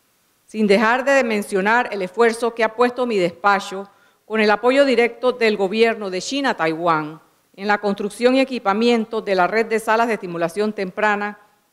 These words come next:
con la meta de entregar cuarenta y siete en todo el país. Aprovecho para agradecer a los directivos y técnicos de cada una de estas instituciones y de las organizaciones sociales del cai, capi,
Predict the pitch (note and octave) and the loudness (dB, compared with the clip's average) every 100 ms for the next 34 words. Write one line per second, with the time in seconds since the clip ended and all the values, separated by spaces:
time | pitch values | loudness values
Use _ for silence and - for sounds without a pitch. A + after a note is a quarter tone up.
0 | _ - G#3 G#3 A3 A#3+ C4 B3 G#3 F#3 | _ -6 0 2 2 2 2 0 -2 -4
1 | F#3+ G#3+ G#3 G3 F#3 F3+ F3+ - B3 B3 | -4 -4 -4 -4 -4 -8 -12 0 2 2
2 | F3+ E3+ F#3 F3 F3 E3 D3 C#3 - - | -4 -10 -6 -2 -2 -4 -6 -6 -10 -18
3 | _ _ _ _ _ _ _ _ _ _ | _ _ _ _ _ _ _ _ _ _
4 | _ _ F3 F#3+ G3 G3+ A#3+ B3+ C#4 B3 | _ _ -6 2 4 6 4 2 0 0
5 | G#3 F#3+ F#3 F3+ A3+ B3+ B3 G#3 F3 - | 2 2 2 0 0 2 2 0 -4 -4
6 | B3+ B3+ C4 - G3+ _ _ B3+ B3+ F3+ | -2 0 0 -2 -18 _ _ 0 0 -4
7 | D#3+ D#3+ - F#3 - A#3+ B3 B3 B3+ A#3 | -12 -16 -12 -10 0 2 4 2 0 -4
8 | A3+ A#3 A#3 G#3+ G3 F3 E3 A3+ G#3 F3+ | -6 -6 -10 -12 -14 -18 -14 -2 -2 -2
9 | F3+ - _ _ _ G#3+ G#3 G3+ G#3 G3 | -8 -14 _ _ _ 2 4 4 2 0
10 | F#3 F#3 F3+ A3 A#3+ C4+ G3+ - G#3+ G#3 | -2 -2 -2 0 0 0 -6 0 0 2
11 | A3 F#3 F3 - G#3+ G3+ F#3 - _ A#3 | -2 -6 -10 -4 0 0 -2 -14 _ -2
12 | A#3 D#3+ | -2 -6